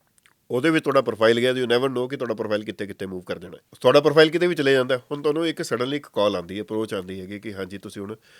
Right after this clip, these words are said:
ਸਾਊਥ ਦੀ ਫਿਲਮ ਕਰਨੀ ਹੈਗੀ ਹੈ। I received three assignments currently ਕਿ ਸਾਊਥ ਦੀ ਫਿਲਮ ਕਰਨੀ ਹੈਗੀ ਹੈ।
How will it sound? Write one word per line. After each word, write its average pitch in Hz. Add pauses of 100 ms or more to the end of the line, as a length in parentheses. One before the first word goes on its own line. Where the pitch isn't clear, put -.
(140)
ਸਾਊਥ 113
ਦੀ 117
ਫਿਲਮ 113
ਕਰਨੀ 95
ਹੈਗੀ 92
ਹੈ। 90 (1160)
I 127
received 131
three 127
assignments 95 (760)
currently 98 (580)
ਕਿ -
ਸਾਊਥ 101
ਦੀ 104
ਫਿਲਮ 107
ਕਰਨੀ 95
ਹੈਗੀ 107
ਹੈ। 110